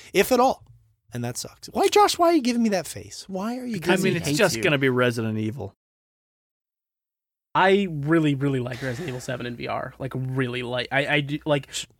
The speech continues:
Speaker 2: t-,
Speaker 1: you
Speaker 2: for
Speaker 1: wish you
Speaker 2: someone
Speaker 1: could
Speaker 2: to say,
Speaker 1: try,
Speaker 2: like,
Speaker 1: Josh. You
Speaker 2: that
Speaker 1: really
Speaker 2: game's
Speaker 1: do.
Speaker 2: fine normally, I think V R really puts that game over the edge for me.
Speaker 3: Yeah.
Speaker 2: It's the
Speaker 3: No,
Speaker 2: reason
Speaker 3: no,
Speaker 2: I
Speaker 3: I
Speaker 2: love
Speaker 3: th-,
Speaker 2: that game so
Speaker 3: that,
Speaker 2: much.
Speaker 3: I think that's the case. Like,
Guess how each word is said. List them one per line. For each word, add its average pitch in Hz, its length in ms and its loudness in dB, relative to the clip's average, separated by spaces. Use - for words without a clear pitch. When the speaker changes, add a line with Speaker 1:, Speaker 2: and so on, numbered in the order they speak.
Speaker 2:
t-, - 80 -8
Speaker 1:
you 120 60 -6
Speaker 2:
for 123 60 2
Speaker 1:
wish 175 80 6
you 202 40 4
Speaker 2:
someone 208 140 6
Speaker 1:
could 202 60 0
Speaker 2:
to 196 40 -2
say, 220 100 2
Speaker 1:
try, 190 60 4
Speaker 2:
like, 180 140 4
Speaker 1:
Josh. 151 200 -8
You - 60 -2
Speaker 2:
that 175 160 4
Speaker 1:
really 190 120 2
Speaker 2:
game's 180 240 2
Speaker 1:
do. - 80 -10
Speaker 2:
fine 143 640 -2
normally, 156 600 0
I 139 160 0
think 139 380 -2
V 135 180 -2
R 120 160 0
really 127 560 0
puts 127 220 -4
that 123 160 -2
game 123 200 -4
over 120 140 -8
the 127 140 -6
edge 127 160 -6
for 135 100 -8
me. 143 120 0
Speaker 3:
Yeah. 101 140 0
Speaker 2:
It's 147 200 -4
the 156 80 4
Speaker 3:
No, 151 160 4
Speaker 2:
reason 170 180 4
Speaker 3:
no, 151 80 4
Speaker 2:
I 143 40 4
Speaker 3:
I - 20 2
Speaker 2:
love 135 160 2
Speaker 3:
th-, 127 60 -6
Speaker 2:
that 123 120 0
game 120 180 -6
so 123 160 -6
Speaker 3:
that, 135 200 0
Speaker 2:
much. - 20 -2
Speaker 3:
I 147 80 2
think 139 200 -4
that's 120 180 -4
the 110 80 -10
case. 107 400 -6
Like, 113 140 -8